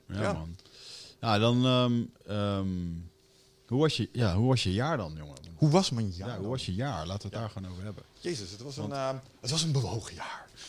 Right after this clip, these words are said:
Speaker 1: Ja.
Speaker 2: Laten we het, laten we
Speaker 1: Hoe,
Speaker 2: dat
Speaker 1: hoe heb je het
Speaker 2: voorop
Speaker 1: mee, hoe heb je het ervaren? Hoe heb je het meegemaakt? En wat, wat zijn je gedachten er nu over? En
Speaker 2: Mm, nou, ik ben, ik denk dat het vooral,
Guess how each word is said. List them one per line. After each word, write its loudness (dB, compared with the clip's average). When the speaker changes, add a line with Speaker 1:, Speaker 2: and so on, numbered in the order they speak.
Speaker 1:
Ja. -8
Speaker 2:
Laten 4
we 4
het, 0
laten -6
we 4
Speaker 1:
Hoe, 2
Speaker 2:
dat 6
Speaker 1:
hoe -2
heb 0
je -4
het -4
Speaker 2:
voorop -
Speaker 1:
mee, -6
hoe -6
heb -4
je -10
het -8
ervaren? 2
Hoe 2
heb 0
je -6
het -6
meegemaakt? -2
En -8
wat, -16
wat -14
zijn -12
je -10
gedachten -8
er 4
nu 12
over? 4
En -12
Speaker 2:
Mm, -4
nou, -2
ik -4
ben, -6
ik -4
denk 0
dat 2
het -4
vooral, 0